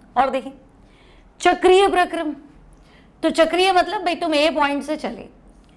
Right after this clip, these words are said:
फिर आपने सिस्टम दूसरी अवस्था में आया बी, फिर आया सी, फिर आया डी,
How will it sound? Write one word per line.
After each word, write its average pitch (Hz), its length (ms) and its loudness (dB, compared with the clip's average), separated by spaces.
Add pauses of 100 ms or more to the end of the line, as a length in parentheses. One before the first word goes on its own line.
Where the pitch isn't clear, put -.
(240)
फिर 302 140 4
आपने 277 600 0
सिस्टम 277 460 -8
दूसरी 262 280 -4
अवस्था 262 280 -2
में 247 120 -2
आया 240 220 0
बी, 226 320 -6
फिर 233 200 -6
आया 220 260 4
सी, 220 360 -10
फिर 233 220 -4
आया 208 280 2
डी, 208 320 -6